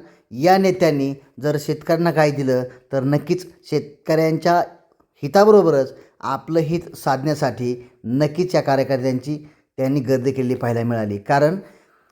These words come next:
महाराष्ट्रातले, मराठवाड्यातले जे काही रस्ते असतील, नाल्या असतील, पुलं असतील, त्या ठिकाणचे तलाव असतील, त्या ठिकाणची झालेली हानी असेल, ही हानी आता भविष्यात राज्य सरकार कार्यकर्त्याच्या मार्फत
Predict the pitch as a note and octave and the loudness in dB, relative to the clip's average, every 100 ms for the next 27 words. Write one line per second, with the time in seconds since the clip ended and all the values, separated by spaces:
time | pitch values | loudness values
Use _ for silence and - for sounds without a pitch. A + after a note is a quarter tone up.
0 | - G#2+ C3+ D3 D3 D3+ D#3+ E3+ E3+ - | -12 -2 0 0 0 -2 0 -2 -2 -12
1 | _ _ _ _ F#2+ G#2 B2+ D#3 F3+ F3+ | _ _ _ _ -14 -4 0 2 2 0
2 | D3 C#3+ B2 B2 - - B2+ D#3 E3 D#3 | 0 -2 -2 -6 -16 -20 -6 0 2 0
3 | D3+ D#3+ D3+ D3+ D#3+ D3+ C#3 C#3+ C#3 - | 0 -2 -2 -2 -4 -2 0 0 0 -4
4 | D3+ D3+ C3+ _ - C#3+ D#3+ D#3+ D#3 D3 | -6 -6 -8 _ -6 0 2 2 0 -4
5 | D3+ D#3 - _ _ _ - C#3+ C3+ C#3 | -4 -6 -12 _ _ _ -6 -4 -4 -4
6 | C3 C3+ C3+ D#3 F3+ E3 - C#3+ C3+ C3 | -4 0 2 6 6 4 0 -6 -4 -6
7 | B2 B2+ C3+ B2+ B2 A#2+ C3 B2+ B2+ A#2 | -6 -6 -6 -6 -8 -8 -4 -2 -2 0
8 | C#3 G3+ F#3+ - C#3+ C3 C3 - - _ | 4 4 4 2 -2 -2 -6 -16 -20 _
9 | _ - G3 F3 D#3 B2 B2+ - _ _ | _ 2 4 4 0 -2 -4 -10 _ _
10 | _ _ - A#2+ C#3 B2+ C#3 C#3+ _ A2 | _ _ -8 -6 -2 -2 -2 -8 _ -4
11 | C3 C3+ - A#2 A#2+ B2+ C#3+ C3 A#2 B2+ | -2 0 -2 -2 -2 -2 -2 -2 0 0
12 | C3 - _ _ D3 D3+ D#3 F3+ F#3+ F#3+ | -2 -8 _ _ -2 0 2 0 0 0
13 | E3+ D3 B2 C3+ | 2 0 0 -4